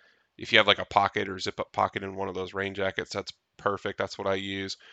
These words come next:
Maybe bring a Ziploc bag. That's a good tip as well. If you don't like getting wet or want your phone to be ruined or your wallet to get wet,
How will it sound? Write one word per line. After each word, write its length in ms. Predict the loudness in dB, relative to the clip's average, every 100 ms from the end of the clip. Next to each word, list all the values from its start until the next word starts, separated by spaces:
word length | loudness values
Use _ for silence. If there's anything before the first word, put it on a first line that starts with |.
| -10 6
Maybe 200 | 6 6
bring 220 | 2 2
a 60 |
Ziploc 520 | 2 2 2 2 2 2
bag. 300 | 4 4 2
That's 240 | 0 -2
a 80 | -10 _ -6
good 280 | -4 -4
tip 400 | -2 0 0 -2 -20 -14
as 200 | -12 -6
well. 340 | 2 2 2 -4 -20 -20 -20 _ -6
If 220 | -4 -2
you 80 | 4
don't 240 | 4 4
like 220 | 2 2
getting 360 | -2 -6 -6 4
wet 340 | 6 6 4
or 320 | -8 -6 -8 -12 _ _ -20 -6
want 240 | -4 -2
your 80 | -4
phone 240 | -4 -6
to 60 | -6
be 120 | -8
ruined 400 | -4 -2 -2 -2
or 80 | -4
your 140 | -6
wallet 260 | 0 2 2
to 80 | -2
get 160 | -6 -2
wet, 440 | 0 0 -4